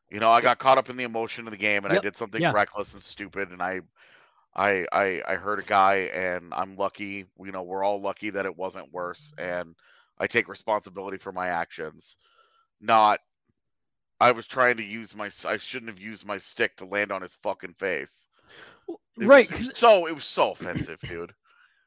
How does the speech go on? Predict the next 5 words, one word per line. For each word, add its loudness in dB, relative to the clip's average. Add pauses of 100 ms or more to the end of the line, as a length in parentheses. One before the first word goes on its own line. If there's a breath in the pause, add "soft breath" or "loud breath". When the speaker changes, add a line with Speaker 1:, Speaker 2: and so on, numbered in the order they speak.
(120)
Speaker 2:
I, 6
I 8
didn't, 6 (1040)
like, 4
I, 0